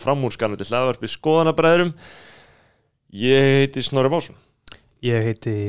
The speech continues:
Speaker 2: Bergþór Másson. Í
Speaker 1: Mm.
Speaker 2: dag er föstudagurinn sautjándi júlí, þegar þessi þáttur kemur út.
Speaker 1: Ó, sannlega. Við, eh, höldum
Speaker 2: Þe-
Speaker 1: hérna út í þessu hlaðvarpi. Við erum eiginlegir bræður, svo að það komi fram og sé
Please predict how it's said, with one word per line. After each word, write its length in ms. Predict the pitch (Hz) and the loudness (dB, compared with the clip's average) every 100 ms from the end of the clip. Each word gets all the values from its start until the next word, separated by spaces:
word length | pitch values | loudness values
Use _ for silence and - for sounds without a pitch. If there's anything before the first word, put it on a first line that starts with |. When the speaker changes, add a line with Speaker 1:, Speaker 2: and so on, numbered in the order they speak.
| 101 | -6
Speaker 2:
Bergþór 680 | 110 113 - - 120 110 104 - | -6 -6 -8 -8 -4 -4 -6 -10
Másson. 520 | 113 107 110 113 175 160 | -8 -4 -2 -2 -4 -4
Í 100 | 160 | -4
Speaker 1:
Mm. 60 | 127 | -2
Speaker 2:
dag 300 | 120 113 113 | 0 0 0
er 220 | 120 117 | 0 0
föstudagurinn 760 | - 131 120 117 117 113 113 - | 0 -2 -2 0 2 2 0 -4
sautjándi 720 | - 123 - 117 107 110 104 | -2 -2 -2 -4 -4 -4 -6
júlí, 320 | 107 120 156 170 _ | -2 -2 -2 -6 _
þegar 140 | 117 110 | -6 -4
þessi 80 | |
þáttur 200 | 110 113 | -6 -8
kemur 180 | 107 110 | -4 -2
út. 220 | 175 - - - | -4 -8 -14 -2
Speaker 1:
Ó, 320 | 147 110 92 | 2 2 0
sannlega. 440 | 62 50 - 262 339 349 _ | -4 -10 -8 -8 -10 -20 _
Við, 540 | - 139 127 120 117 107 | -6 0 2 2 0 0
eh, 720 | 110 107 107 104 104 98 95 | 2 4 4 2 2 -2 -2
höldum 280 | 101 151 110 | -2 0 0
Speaker 2:
Þe- 40 | |
Speaker 1:
hérna 160 | 104 104 | -2 -4
út 80 | 101 | -6
í 80 | |
þessu 160 | 104 101 | -8 -6
hlaðvarpi. 400 | 131 180 175 175 | -4 -2 -4 -4
Við 120 | 127 | 0
erum 140 | 110 104 | 0 0
eiginlegir 360 | 107 104 107 | -2 0 0
bræður, 380 | 104 196 247 247 | 2 0 0 -2
svo 140 | 214 208 | -2 -2
að 60 | 202 | -2
það 100 | 202 | -2
komi 180 | 208 | -4
fram 300 | 196 208 208 | -2 -2 -2
og 80 | 196 | -4
sé 140 | 185 | -2